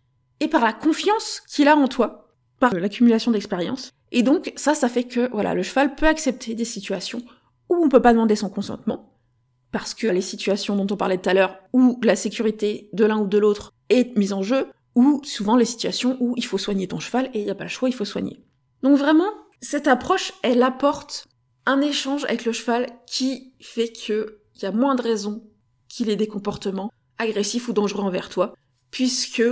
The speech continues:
le message de ces comportements, il peut te le faire passer autrement, de manière plus douce. Donc finalement, pourquoi demander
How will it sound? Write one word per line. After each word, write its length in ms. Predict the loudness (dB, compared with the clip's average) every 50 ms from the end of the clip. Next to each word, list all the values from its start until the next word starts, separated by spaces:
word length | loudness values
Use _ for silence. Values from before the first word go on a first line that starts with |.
| 0 -4 -10 -14 _
le 140 | -4 -2 0
message 360 | 2 2 0 2 2 0 0
de 80 | 0 0
ces 140 | -2 -4 -4
comportements, 680 | -6 -6 -8 -6 -8 -6 -4 -2 -2 -2 -2 -2 -4 -8 _ _ _ _ _ _ _ _
il 120 | -6 -4 -2
peut 120 | -2 0
te 40 | 0
le 60 | -2
faire 200 | -2 -4 -4 -4
passer 220 | -4 -4 -4 -4
autrement, 360 | -6 -4 -4 -6 -6 -6 -8 -10 -8 -4
de 80 | -4 -4
manière 320 | -2 -4 -4 -6 -8 -8
plus 120 | -10 -12
douce. 280 | -12 -12 -14 -18 -20 -20 -20 _ _ _ _ _ _ _ _ _ _ _
Donc 120 | -2 -2
finalement, 800 | -2 0 0 2 2 4 4 4 2 2 0 -2 -8 -18 _ _ _ _ _ _ _
pourquoi 760 | -10 -8 -8 -8 -6 -2 -2 -2 -2 -4 -8 -14 _ _ _ _ _ -8
demander 580 | -8 -6 -6 -6 -6 -4 -6 -6 -6 -8 -14